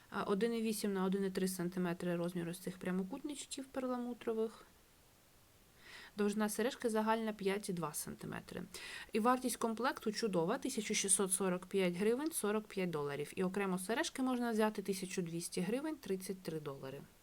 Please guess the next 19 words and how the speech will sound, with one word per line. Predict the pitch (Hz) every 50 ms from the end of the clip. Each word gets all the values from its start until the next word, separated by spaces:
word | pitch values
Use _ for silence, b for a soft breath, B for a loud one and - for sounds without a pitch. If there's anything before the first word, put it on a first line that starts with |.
| - - - - - - - - - - - - - - - - - - - - - - - - - - - - - - - -
Е, | 202 196
далі, | 190 190 226 226
дівчат, | 220 220 214 - 233 214
покажу | - 202 202 208 208 196 208 220
вам | 208 196 196
неймовірно | 190 196 202 202 202 202 190 214 196 190 180 185
красивий | 190 185 185 - - 196 190 185
комплектик | 190 196 196 190 202 208 247 - - - 190 -
з | -
кристалами | - 196 190 190 185 208 214 226 220 208 208
Сваровські. | 208 - 208 208 202 190 170 165 - - -
Дивіться, | 175 175 185 185 180 - -
коли | 170 - 185 185 190
дивишся | 185 190 185 185 190 190 - 190
в | 185
профіль, | - - 214 226 233 226 - - 180 165
вони | 160 160 170 175 202
наче | 196 185 180 185 - -
білі. | 175 160 156 156 156 160 208 320